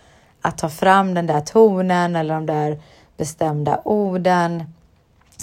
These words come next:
För att vi inte vill bli ovänner med folk, vi vill inte förnärma någon, vi vill inte vara den där otrevliga typen.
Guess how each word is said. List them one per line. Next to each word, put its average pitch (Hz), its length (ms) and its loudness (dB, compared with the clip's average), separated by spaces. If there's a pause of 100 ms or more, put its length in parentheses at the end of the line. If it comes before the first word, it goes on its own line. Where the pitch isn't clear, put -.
(240)
För 175 100 -2
att 175 180 -2
vi 185 40 0
inte 175 180 -4
vill 160 160 0
bli 156 140 -2
ovänner 175 460 0
med 170 180 -6
folk, 160 400 -2
vi 160 60 -4
vill 160 140 -6
inte 160 160 -10
förnärma 170 580 -2
någon, 160 520 -4
vi 156 100 -6
vill 160 140 -6
inte 160 160 -10
vara 156 100 -2
den 156 100 -4
där - 180 -2
otrevliga 160 680 -4
typen. 180 720 -2